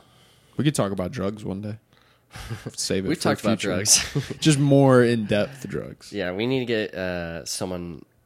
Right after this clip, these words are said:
Speaker 2: someone who's done a lot more drugs
Speaker 1: Yeah, that's
Speaker 2: than either
Speaker 1: cool.
Speaker 2: of us.
Speaker 1: That'd be cool.
Speaker 2: So D M us if that's you.
Speaker 1: Yeah. Uh, but, like,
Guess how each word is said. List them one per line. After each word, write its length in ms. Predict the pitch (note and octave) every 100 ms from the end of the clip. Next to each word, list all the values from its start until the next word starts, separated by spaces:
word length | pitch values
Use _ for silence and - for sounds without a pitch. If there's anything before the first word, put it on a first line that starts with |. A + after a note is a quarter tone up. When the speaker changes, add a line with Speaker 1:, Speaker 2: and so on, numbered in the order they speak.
| _ _
Speaker 2:
someone 360 | - - F#2 F2
who's 240 | F#2 F2
done 260 | - E2+ E2
a 60 |
lot 340 | E2 E2 D#2 -
more 160 | D#2
drugs 100 | D#2+
Speaker 1:
Yeah, 260 | F#2 A2+ A#2+
that's 220 | G2 A2+
Speaker 2:
than 80 | -
either 60 | -
Speaker 1:
cool. 80 | G#2
Speaker 2:
of 80 | A2
us. 40 | -
Speaker 1:
That'd 160 | G2+
be 60 | A#2
cool. 300 | - G2+ A2+ _ _ _ _ _ _ _ _
Speaker 2:
So 420 | - - G#2+ G#2+ G#2+ _ _
D 120 | G2 F2
M 100 | D#2+
us 160 | -
if 80 | - -
that's 240 | A#1+ -
you. 200 | - - C3+
Speaker 1:
Yeah. 320 | C3+ D#3 - _ _ _ _ -
Uh, 340 | C3+ A#2+ G#2+
but, 320 | B2 C3 A#2
like, 240 | B2+ B2